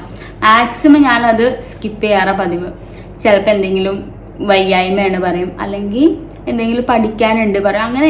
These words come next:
എന്തെങ്കിലുമൊക്കെ പറഞ്ഞ് ഞാൻ ആ പരിപാടിക്ക് പോവില്ല. അതായിരുന്നു അവസ്ഥ. പേര് ചോദിക്കണ ചോദ്യം, വീട്ടിലൊന്നും തിന്നാൻ തരാറില്ലേ, വീട്ടിലൊന്നും വെച്ചുണ്ടാക്കലില്ലേ, ഫുള്ള് ഫുഡ് അച്ഛനും അമ്മയാണോ കഴിക്കാറ്, അങ്ങനത്തെ ഒരുപാട് ചോദ്യങ്ങൾ ഞാൻ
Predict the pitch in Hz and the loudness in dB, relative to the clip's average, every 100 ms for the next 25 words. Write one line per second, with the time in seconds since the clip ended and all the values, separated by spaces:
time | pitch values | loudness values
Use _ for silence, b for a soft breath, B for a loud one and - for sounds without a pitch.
0 | 269 247 269 330 330 294 285 254 254 247 | 4 4 4 6 4 2 0 2 2 2
1 | 285 285 B B - 233 285 220 208 208 | 0 -2 B B 2 6 6 6 6 4
2 | - 226 185 190 190 - 190 233 277 262 | 4 4 4 2 2 0 -2 2 4 4
3 | 233 202 185 - - 180 - - - 262 | 4 2 0 -4 -4 -4 -8 -16 -8 -4
4 | 233 240 226 214 214 220 247 208 202 208 | -4 0 -2 0 -2 0 0 0 0 -2
5 | 214 214 208 254 240 240 240 226 202 202 | -2 -6 -2 -2 0 0 0 0 0 0
6 | 240 226 226 226 226 214 202 196 226 240 | 2 2 4 2 2 2 0 0 0 0
7 | 240 233 190 - 240 226 214 226 220 214 | 2 2 2 2 4 4 2 0 2 2
8 | 208 202 175 B B B B - 226 214 | 2 2 0 B B B B -6 -2 4
9 | 233 262 233 214 226 214 - 247 240 240 | 4 4 2 2 2 2 0 0 0 2
10 | 226 226 226 214 202 214 220 269 285 320 | 2 2 2 0 2 0 2 4 4 4
11 | 359 302 247 233 247 269 214 202 202 208 | 4 4 4 4 4 4 2 2 0 0
12 | 202 | 0